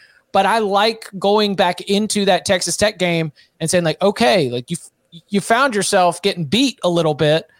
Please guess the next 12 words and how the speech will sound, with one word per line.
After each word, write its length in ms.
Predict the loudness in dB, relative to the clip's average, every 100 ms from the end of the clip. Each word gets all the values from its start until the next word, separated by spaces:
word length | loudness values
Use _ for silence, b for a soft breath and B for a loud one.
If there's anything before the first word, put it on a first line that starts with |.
| b b -4
and 300 | -2 0 0
you 100 | 2
were 140 | 2
able 320 | 2 0 0
to, 420 | -4 -2 -2 -2 -4
some 240 | -2 -2
combination 540 | 0 0 0 0 -2 -4
of 120 | -4
settling 480 | 0 0 2 0 2
in, 400 | 2 0 -2 -2
making 320 | -4 -2 -2
adjustments, 720 | -2 0 0 -2 -2 -2 -4